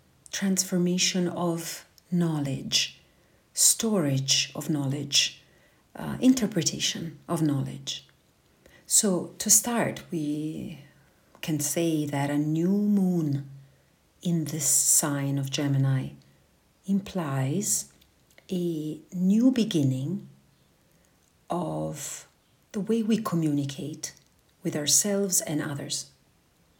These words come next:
But of course, a new moon also implies a letting go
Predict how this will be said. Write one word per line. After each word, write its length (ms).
But 140
of 120
course, 380
a 60
new 180
moon 560
also 640
implies 960
a 80
letting 480
go 460